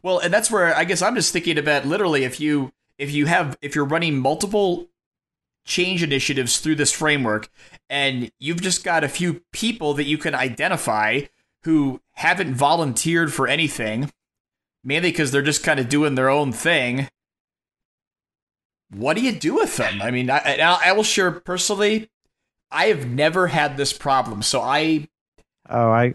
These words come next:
Speaker 2: we, I've have it, I've, I see it a lot at my current employer.
Speaker 1: Well, to be
Speaker 2: Or,
Speaker 1: fair
Speaker 2: or t-, actually a team I'm working with.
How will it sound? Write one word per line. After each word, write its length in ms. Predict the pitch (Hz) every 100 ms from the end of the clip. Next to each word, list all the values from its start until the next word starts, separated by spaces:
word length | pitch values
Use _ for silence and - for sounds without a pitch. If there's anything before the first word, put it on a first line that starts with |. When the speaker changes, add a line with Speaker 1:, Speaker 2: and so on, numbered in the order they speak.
| -
Speaker 2:
we, 340 | 127 123 127 143
I've 200 | - 120
have 180 | 127 120
it, 300 | 117 110 113 - _ _ _ _
I've, 240 | 117 110 -
I 140 | 123
see 180 | - 131
it 100 | 117
a 60 |
lot 240 | 110 110 107
at 160 | 107 110 -
my 240 | 110 104 92 _ _ -
current 300 | 131 110 120
employer. 580 | 95 120 117 101 104 -
Speaker 1:
Well, 280 | 165 160 160 -
to 100 | 202
be 140 | 180 123
Speaker 2:
Or, 80 |
Speaker 1:
fair 300 | 120 123 123
Speaker 2:
or 40 | 123
t-, 160 | - 185
actually 280 | 147 143
a 40 | 120
team 240 | 147 131
I'm 100 | 120
working 300 | 123 123 113
with. 280 | 113 107